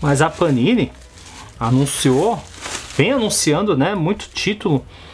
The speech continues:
há muito tempo. E eu venho falando isso. Eu acho difícil eles darem conta. E foi o que aconteceu. Estamos aí com atrasos, né? Tanto que essa Epic Collection saíram duas em um mês.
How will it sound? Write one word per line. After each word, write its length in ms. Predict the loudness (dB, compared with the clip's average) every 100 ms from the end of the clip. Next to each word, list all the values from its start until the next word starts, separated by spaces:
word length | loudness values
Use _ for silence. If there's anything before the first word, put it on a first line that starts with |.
| -18 -16 0
há 80 | 2
muito 280 | 2 0 -2
tempo. 420 | 0 2 -2 0
E 140 | 2
eu 100 | 4 4
venho 220 | 0 2
falando 420 | 0 0 0 0
isso. 380 | 0 0 -2 -8 -16 -18 -8
Eu 80 | -4
acho 280 | -2 -2 0
difícil 460 | -2 2 0 2
eles 140 | 0 2
darem 300 | 2 2 -2
conta. 400 | 0 0 -2 -8 -20 -20 -8 -4
E 60 |
foi 240 | 0 2 2
o 40 |
que 60 | 2
aconteceu. 680 | 0 2 2 2 0 0 -4 -12
Estamos 380 | -10 0 2 2
aí 160 | 0
com 220 | 0 2 2
atrasos, 680 | 2 0 2 0 -2 -4
né? 220 | -2 -2 -4 -14 -16 -18 0
Tanto 360 | 2 2 -2
que 280 | -2 2 4
essa 460 | 2 0 0 0 0
Epic 380 | -4 -10 -16 -2
Collection 640 | 0 2 0 0 0 0 -4 -10
saíram 400 | -2 2 2 2
duas 420 | 2 4 4 4
em 60 | 2
um 100 | 2
mês. 560 | 0 -2 -4 -6 -12